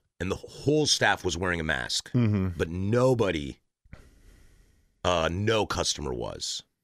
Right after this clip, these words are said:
Speaker 1: I had this really terrible drink from there, too. I don't drink coffee, so I was, like, trying to find something that wasn't coffee. God, it was terrible.
Speaker 2: <laughs> Um, yeah, it's just, I just, I'm mentally exhausted from it all. So the idea of it being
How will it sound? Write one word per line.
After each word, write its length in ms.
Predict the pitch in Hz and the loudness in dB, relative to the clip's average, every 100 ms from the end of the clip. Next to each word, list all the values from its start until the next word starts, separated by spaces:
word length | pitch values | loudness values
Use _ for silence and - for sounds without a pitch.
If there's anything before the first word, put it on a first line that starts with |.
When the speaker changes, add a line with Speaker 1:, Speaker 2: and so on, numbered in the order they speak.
| _ _ _ _ _ - - | _ _ _ _ _ -12 -6
Speaker 1:
I 40 | |
had 80 | 135 | -4
this 160 | 80 | -6
really 320 | 71 69 78 65 | -6 -6 -6 -6
terrible 420 | - 76 73 58 | -6 -2 -2 -4
drink 280 | - 67 64 | -6 -6 -6
from 160 | - | -10
there, 160 | 58 57 | -8 -8
too. 320 | - 53 53 - | -6 -6 -6 -2
I 80 | 110 | -2
don't 100 | 92 | 0
drink 180 | 80 - | -2 -2
coffee, 360 | 78 71 60 | -2 -2 -4
so 160 | - 64 | -4 -4
I 40 | |
was, 120 | 64 | -4
like, 100 | 65 | -6
trying 200 | - 78 | -6 -6
to 40 | 71 | -6
find 240 | 78 71 | -6 -6
something 240 | 69 71 71 | -6 -6 -6
that 120 | 60 | -6
wasn't 260 | 71 73 67 | -4 -4 -4
coffee. 460 | 78 80 92 90 _ _ _ _ _ | -4 -4 -4 -6 _ _ _ _ _
God, 140 | - - | -14 -10
it 60 | |
was 100 | - | -8
terrible. 360 | - - 50 - 85 104 - 104 | -8 -8 -2 2 4 4 4 0
Speaker 2:
<laughs> 60 | - - - - - | -2 -20 -20 -14 2
Um, 460 | 139 139 127 117 113 | 6 8 8 6 4
yeah, 220 | 175 180 | 6 8
it's 120 | 190 | 6
just, 280 | - 170 - - - - - | 4 2 0 -8 -10 2 6
I 140 | 160 | 8
just, 200 | 147 - | 6 6
I'm 140 | 143 | 6
mentally 300 | 143 135 139 | 6 6 6
exhausted 400 | 120 98 101 - | 6 6 4 2
from 160 | 98 98 | -2 2
it 40 | |
all. 140 | 98 90 | 2 2
So 160 | - | 4
the 180 | 123 135 | 6 6
idea 380 | 135 139 147 156 | 6 6 6 6
of 100 | 127 | 6
it 140 | 123 | 2
being 540 | 104 117 117 107 98 | 4 4 4 2 0